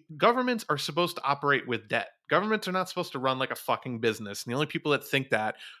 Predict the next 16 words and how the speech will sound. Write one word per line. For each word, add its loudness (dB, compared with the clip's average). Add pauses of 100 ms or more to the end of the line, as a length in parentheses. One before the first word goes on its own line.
(140)
are 0
Ben 4
Stein 2
and -6
Ben 4
Shapiro, -2
fucking 0
morons 0
who 0
have 2
no 4
concept 0
of -6
how, 0 (360)
uh, 0
governments 0